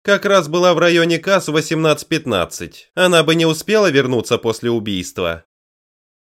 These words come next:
«И замученные нами эксперты установили, что на складе есть её следы, как раз пятидневной давности», внёс свою лепту Соколиный глаз.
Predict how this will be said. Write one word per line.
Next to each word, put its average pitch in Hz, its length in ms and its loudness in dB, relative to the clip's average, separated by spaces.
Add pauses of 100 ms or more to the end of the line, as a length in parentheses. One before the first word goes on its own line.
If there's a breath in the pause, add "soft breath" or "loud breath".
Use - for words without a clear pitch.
«И 151 360 0
замученные 165 680 2
нами 160 320 4
эксперты 156 580 -2
установили, 131 800 -2
что - 180 -6
на 104 140 -2
складе 113 420 0
есть 139 320 -2
её 123 220 -2
следы, 85 600 -6
как 156 200 0
раз 156 240 0
пятидневной 151 760 -2
давности», 85 880 -2 (240)
внёс 104 500 -2
свою 190 300 0
лепту 185 380 0
Соколиный 117 720 0
глаз. 87 640 -4